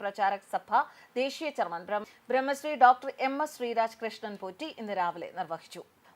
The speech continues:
മാർച്ച് ഇരുപതിന് വൈകിട്ട് നടക്കുന്ന പൊതുസമ്മേളനത്തിൽ വെച്ച് അദ്ദേഹത്തിന് ഹൈന്ദവ ആചാര സംരക്ഷണ കുലപതി പുരസ്കാരവും സമ്മാനിക്കും. വെള്ളായണി ശംഖുമുഖം വിഷയങ്ങളിൽ നിർണായക പങ്ക് പരിഗണിച്ചാണ് പുരസ്കാരം.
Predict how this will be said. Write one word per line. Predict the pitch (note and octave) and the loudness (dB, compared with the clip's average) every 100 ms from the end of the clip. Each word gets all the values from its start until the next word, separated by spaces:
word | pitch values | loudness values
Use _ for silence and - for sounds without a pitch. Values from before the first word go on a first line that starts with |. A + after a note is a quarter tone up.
| B3 | 2
മാർച്ച് | C#4 E4 F4 F#4+ - | 4 4 2 -4 -4
ഇരുപതിന് | C4 C4+ C#4 B3 C4 - | -6 -2 -2 -2 -4 0
വൈകിട്ട് | A#3 A#3+ C4 C#4 | 2 2 0 -4
നടക്കുന്ന | B3+ A#3 A3+ A3+ | -4 -4 -8 -8
പൊതുസമ്മേളനത്തിൽ | A3 G#3+ A#3+ G#3 G#3 G#3 G#3 G3+ G3+ | -8 -6 -4 -2 -2 -4 -6 -8 -10
വെച്ച് | F#3 A3+ C4 | -10 -6 -6
അദ്ദേഹത്തിന് | G#3+ G#3 G#3+ G#3+ G#3+ | -4 -8 -8 -6 -4
ഹൈന്ദവ | A3 A#3 A#3+ A#3 | -4 -2 0 2
ആചാര | A3 A3 G#3 G#3+ | 2 0 -2 -2
സംരക്ഷണ | A3 F#3+ F#3+ A3 G#3 | -8 -10 -10 -12 -10
കുലപതി | G3 G3 G3 G3 | -8 -10 -10 -10
പുരസ്കാരവും | - - G#3 F3 D#3+ C#4 - | -10 -4 -2 -2 -4 -8 -6
സമ്മാനിക്കും. | G#3 F3 E3+ F#3+ F3 - - - | -4 -4 -6 -10 -12 -16 -20 -4
വെള്ളായണി | A3 A#3+ A#3+ C4 C#4 | 2 4 4 0 -2
ശംഖുമുഖം | B3 A#3 A#3 B3+ A#3+ | -2 -2 -6 -6 -8
വിഷയങ്ങളിൽ | A3+ B3+ A3+ G#3 B3+ | -6 -6 -6 -6 -4
നിർണായക | A3+ A3+ A3+ A#3 A#3 | -4 -2 0 -2 -2
പങ്ക് | G#3+ A#3 B3 | -8 -6 -4
പരിഗണിച്ചാണ് | G3 G#3 A3 A3 G3+ F#3+ A3 | -4 -4 -6 -4 -2 -2 -4
പുരസ്കാരം. | G3 - E3+ E3+ | -8 -4 0 0